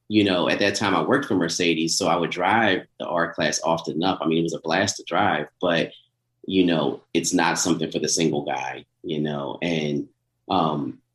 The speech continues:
and it was rather long, even for, like, a mom with children. So, you know, it would easily be the last option chosen. If you just needed, like, a five-seater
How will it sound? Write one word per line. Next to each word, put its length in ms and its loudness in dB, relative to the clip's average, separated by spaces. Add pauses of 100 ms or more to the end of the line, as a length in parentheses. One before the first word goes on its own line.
(140)
and 100 4
it 60 4
was 100 0
rather 300 4
long, 480 4
even 280 0
for, 240 0
like, 360 0
a 40 -4
mom 380 0
with 140 -10
children. 520 -2 (160)
So, 600 0 (600)
you 160 2
know, 200 2
it 200 0
would 120 0
easily 600 2
be 480 0 (680)
the 100 0
last 500 2
option 400 0
chosen. 720 2
If 180 -4
you 120 0
just 200 -4
needed, 160 2
like, 140 -8
a 160 -12
five-seater 580 -2